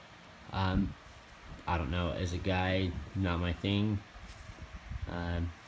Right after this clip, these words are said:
didn't realize that, but yeah, I mean, if you like the rose gold, then by all means, go for it. Uh, another thing that's kinda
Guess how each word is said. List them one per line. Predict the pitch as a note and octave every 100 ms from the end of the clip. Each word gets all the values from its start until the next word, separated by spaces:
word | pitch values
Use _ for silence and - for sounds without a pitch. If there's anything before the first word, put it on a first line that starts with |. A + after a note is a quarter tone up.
| -
didn't | A2 F#2+
realize | F#2 F#2 F2
that, | - A2+ A2+ - - - - - - - - - - - - F#2+ F2+
but | F#2+ F#2 - - - - - - - - - - - - -
yeah, | A2
I | B2+ G#2+
mean, | G2+ G2 G2 - - - - - - - - - - - - - - - - - - -
if | G2 -
you | F2+
like | F2+ F#2+ -
the | -
rose | A2+ A#2 A2+
gold, | A#2 A#2+ C3+ B2
then | G2 F#2+ F#2+
by | F2+
all | F#2 G#2+
means, | B2+ G#2
go | - G#2
for | - F#2+ E2
it. | - - - - - - - - - - - - -
Uh, | G2+ G2+ G2+ G2
another | C3+ F#3+
thing | - C3
that's | G#2
kinda | - A2+ G#2 G2